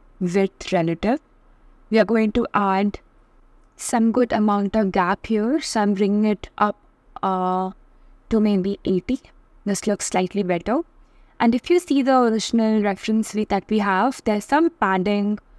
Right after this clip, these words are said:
from the top. It's not really in the center of the image, the text. So we'll have to, uh, add some padding here. I'm going to go with maybe, um, a hundred pixels padding for the stack on top.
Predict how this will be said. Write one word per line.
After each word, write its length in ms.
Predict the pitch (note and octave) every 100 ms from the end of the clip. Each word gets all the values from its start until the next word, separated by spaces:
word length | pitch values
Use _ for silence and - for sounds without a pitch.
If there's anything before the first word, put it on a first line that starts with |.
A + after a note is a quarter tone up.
| - - _ - _ -
from 260 | A3+ G#3
the 100 | G#3
top. 320 | F3+ F#3+ A#3+
It's 160 | B3+ -
not 240 | A#3 B3+
really 120 | A#3+ G#3+
in 100 | A3
the 80 |
center 420 | - G3+ F3+ F#3 G3
of 180 | F3
the 120 | F3 E3
image, 300 | E3 E3+ -
the 100 | F#3
text. 520 | F3+ F3+ - - -
So 220 | - A3
we'll 160 | G#3 G#3+
have 280 | G3+ G3+ -
to, 240 | D4 E4 -
uh, 380 | G3 F#3+ F#3 - -
add 260 | G3 G3
some 280 | - G#3 G3+
padding 400 | F#3+ F3 F3+ G#3+
here. 180 | A3+ B3+
I'm 240 | B3 F#3+
going 220 | G3 F#3+
to 120 | F#3 F#3
go 200 | F#3+ F#3+
with 260 | F#3+ F#3+ - - _ _ _ _ G3+
maybe, 640 | G3 G3 F#3 F#3+ G3 G#3 -
um, 480 | F3 F3 E3+ E3+ - _ -
a 60 | F3+
hundred 420 | F#3+ F#3 G3 -
pixels 480 | G3+ - G3+ - -
padding 400 | F3 F3 C#4 -
for 140 | F#3+
the 100 | F#3
stack 400 | - - G#3 D#4+ - -
on 180 | A3 G#3+
top. 260 | A3+ F4